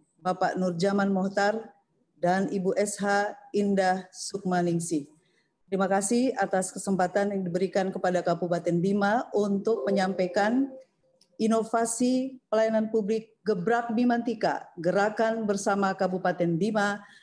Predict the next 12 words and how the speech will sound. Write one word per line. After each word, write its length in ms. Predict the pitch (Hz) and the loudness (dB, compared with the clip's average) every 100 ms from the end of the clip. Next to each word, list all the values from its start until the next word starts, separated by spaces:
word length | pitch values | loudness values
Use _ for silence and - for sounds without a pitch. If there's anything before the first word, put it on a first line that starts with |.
| - | -4
anti 240 | 190 185 | 0 0
stunting, 800 | 185 - 220 220 220 208 208 208 | 0 0 0 0 0 0 -2 -4
kekurangan 480 | 196 196 190 175 170 | -4 0 2 4 2
gizi, 400 | 170 196 - 190 | 2 0 0 0
dan 400 | 180 175 170 170 - | 0 0 0 -4 -4
anemia. 560 | 165 185 180 151 123 156 _ _ _ _ _ _ - _ _ _ _ _ _ _ _ _ _ | 0 2 2 0 -4 -12 _ _ _ _ _ _ -20 _ _ _ _ _ _ _ _ _ _
Latar 320 | 190 233 254 | -2 0 0
belakang 400 | 254 240 233 262 | 2 0 2 2
dari 240 | 269 226 233 | 2 2 2
gerakan 400 | 220 214 214 214 | 2 0 0 0
ini 560 | 233 202 165 233 - - _ _ _ _ | 0 0 -2 -2 -6 -12 _ _ _ _
adalah 560 | - 185 175 170 208 | -6 0 2 2 0